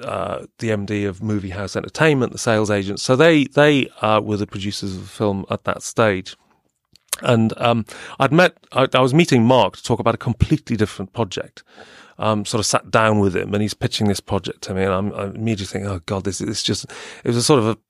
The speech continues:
eight to ten million pound budget, uh, which was nearly all gonna be spent on, on, um, in, in the Alps, uh, with, with, with what, what looked like sort of horrendously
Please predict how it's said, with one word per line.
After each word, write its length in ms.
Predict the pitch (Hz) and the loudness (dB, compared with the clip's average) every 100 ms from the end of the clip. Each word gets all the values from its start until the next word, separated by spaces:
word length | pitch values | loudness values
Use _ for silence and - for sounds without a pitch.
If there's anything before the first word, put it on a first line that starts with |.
| - - - - - _ | -20 -20 -20 -20 -20 _
eight 180 | - 170 | 0 0
to 80 | - | -2
ten 260 | - 120 110 | 0 2 2
million 320 | 113 110 101 | 2 2 0
pound 360 | 117 110 98 85 | 2 2 2 2
budget, 640 | 117 87 98 95 - - - - | 2 2 -2 -2 -6 -12 -16 -20
uh, 180 | - | -16
which 260 | - 120 110 | -12 -10 -6
was 140 | 107 110 | -4 0
nearly 180 | 107 | 4
all 260 | 110 117 110 | 6 6 6
gonna 200 | 104 104 | 4 0
be 100 | 98 | -2
spent 560 | - - 107 101 - - - | -4 -2 -2 -4 -12 -10 -8
on, 220 | 110 107 | -8 -6
on, 360 | - 110 98 98 | -6 -4 -4 -6
um, 480 | - 98 98 95 - _ _ _ _ - - | -6 -6 -6 -12 -16 _ _ _ _ -10 -10
in, 340 | - - 120 | -10 -10 -8
in 120 | - 107 | -4 0
the 100 | 110 | 2
Alps, 760 | 120 107 - - - - - - | 4 2 -4 -8 -8 -8 -12 -10
uh, 200 | - - | -10 -8
with, 260 | 113 107 | -6 -6
with, 260 | 110 107 95 | -6 -6 -6
with 300 | 110 104 101 | -4 -4 -2
what, 160 | 113 107 104 | -2 -2 -6
what 160 | 110 113 | -6 -4
looked 200 | 107 - | -4 -2
like 180 | 107 - | -2 -2
sort 200 | - 104 | -4 -4
of 100 | 92 | -2
horrendously 1040 | - 110 117 120 110 101 - - 101 98 | 2 4 4 6 4 2 0 -2 -2 -2